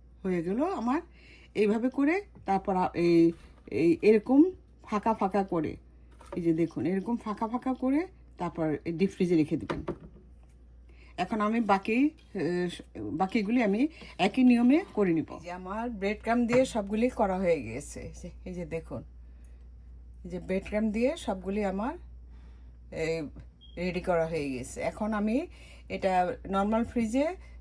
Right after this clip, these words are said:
এই, এ, দশ পনেরো মিনিট আমি নরমাল ফ্রিজে রেখে দিব। রেখে দেওয়ার পর এই যে ব্রেড ক্রাম্ব লাগানো হয়েছে সেটা একদম সেট হয়ে যাবে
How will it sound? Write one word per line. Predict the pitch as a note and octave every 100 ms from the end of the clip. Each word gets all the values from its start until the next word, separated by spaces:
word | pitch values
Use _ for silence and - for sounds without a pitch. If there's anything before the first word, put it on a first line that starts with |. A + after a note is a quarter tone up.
| -
এই, | A#3+ B3 B3+ A#3+
এ, | G#3+ G3+ - - - F#3 F3+
দশ | G3 G3+ -
পনেরো | G#3 G3+ F#3+
মিনিট | F#3+ G3+ -
আমি | F3+ F3 - F3+
নরমাল | F3 F3+ F#3
ফ্রিজে | F#3+ A3+ G#3
রেখে | F#3+ F#3
দিব। | G3+ G#3
রেখে | C#4 A3 A#3
দেওয়ার | G#3+ A#3
পর | A#3+ D4 F#4 - - - -
এই |
যে | F#3
ব্রেড | F#3 G3 G3
ক্রাম্ব | - B3+
লাগানো | A3+ A3+ A3+ A#3+
হয়েছে | A#3 C#4+
সেটা | C#4 A3 G#3+
একদম | G3 B3
সেট | C4 G#3 G3
হয়ে | F#3+ E3
যাবে | D3+ B2